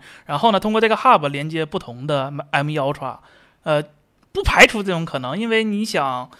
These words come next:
呃，苹果其实跟A M D走的其实非常非常近的，它的显卡，呃，G P U那边很多东西都是A M D那边的，然后A M D也有很多专利或者是技术是苹果提供的，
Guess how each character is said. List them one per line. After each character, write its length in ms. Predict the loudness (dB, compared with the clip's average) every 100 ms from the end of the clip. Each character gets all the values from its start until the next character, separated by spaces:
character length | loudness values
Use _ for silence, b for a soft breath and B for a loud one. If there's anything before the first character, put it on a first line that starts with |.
| b b
呃， 160 | -10 -8
苹 220 | -4 -2
果 360 | 0 2 0 -2
其 160 | -6 -6
实 140 | -4
跟 180 | -2 0
A 40 | 0
M 180 | -2
D 160 | -4 -8
走 200 | -8 -10
的 120 | -10
其 120 | -8
实 120 | -8 -6
非 160 | -4
常 120 | -2
非 120 | -2 -4
常 160 | -8
近 180 | -10 -10
的， 100 | -8
它 140 | -6
的 80 | -6
显 220 | -6 -10
卡， 360 | -6 -6 -6 -10 B B B -12
呃 260 | -10 -10
，G 160 | -10 -6
P 120 | -2
U 120 | -2
那 80 | -2
边 180 | -4 -6
很 220 | -6 -6
多 140 | -6
东 160 | -4 -6
西 80 | -6
都 160 | -6
是 340 | -6 -6 -8 -8
A 60 | -4
M 120 | -2
D 120 | 0 -2
那 120 | -4
边 220 | -6 -10
的， 80 | -12
然 160 | -8
后 260 | 0 2 2 B B
A 80 | 2
M 160 | 2
D 80 | 2
也 60 | 4
有 120 | 4
很 140 | 2
多 240 | 0 0 0
专 340 | -2 0 2
利 140 | 2 0
或 160 | 0
者 100 | -2
是 100 | -4
技 160 | -4 -4
术 120 | -4
是 100 | -4
苹 160 | 0 2
果 160 | 2
提 160 | 0 -6
供 180 | -6 -6
的， 160 | -12